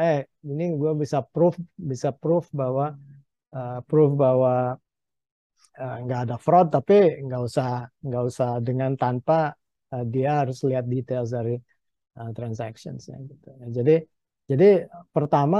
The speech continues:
adalah, eh, tadi scaling dari sisi, eh, apa namanya, dari sisi layer one-nya ya, dengan ganti switch ke P O S ini, eh, kayak misalnya kalau nggak salah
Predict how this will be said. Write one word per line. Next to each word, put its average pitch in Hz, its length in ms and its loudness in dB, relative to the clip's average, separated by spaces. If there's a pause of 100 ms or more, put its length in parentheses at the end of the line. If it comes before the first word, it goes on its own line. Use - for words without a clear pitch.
(140)
adalah, 147 360 2 (200)
eh, 131 520 -4 (440)
tadi 131 280 2 (260)
scaling 135 480 0 (140)
dari 127 360 -2 (140)
sisi, 127 540 2 (640)
eh, 135 140 -12 (100)
apa 127 160 -8 (100)
namanya, 139 580 -4 (140)
dari 123 260 -2
sisi 127 200 -4 (120)
layer 127 240 2
one-nya 123 460 0
ya, 156 60 -2 (100)
dengan 123 220 -6 (320)
ganti 120 360 -4
switch - 320 -6
ke 131 80 -8 (120)
P - 120 -8
O 117 160 -2
S 110 100 -10 (100)
ini, 143 200 -2 (540)
eh, 113 380 -8 (800)
kayak 120 420 -2 (140)
misalnya 123 360 -6
kalau 143 140 -2
nggak 131 160 -6
salah 165 240 -6